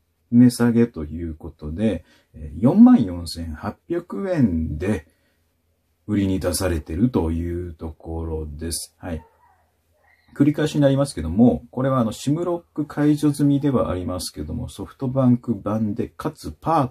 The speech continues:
プルのみです。えっと、現状ですね、この動画を撮っているのが、えー、今日が何日？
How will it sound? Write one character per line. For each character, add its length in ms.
プ 80
ル 180
の 220
み 80
で 80
す。 200
え 80
っ 20
と、 120
現 260
状 140
で 80
す 120
ね、 180
こ 140
の 140
動 180
画 120
を 60
撮 140
っ 60
て 100
い 20
る 60
の 160
が、 320
え 640
ー、 60
今 180
日 40
が 60
何 220
日？ 540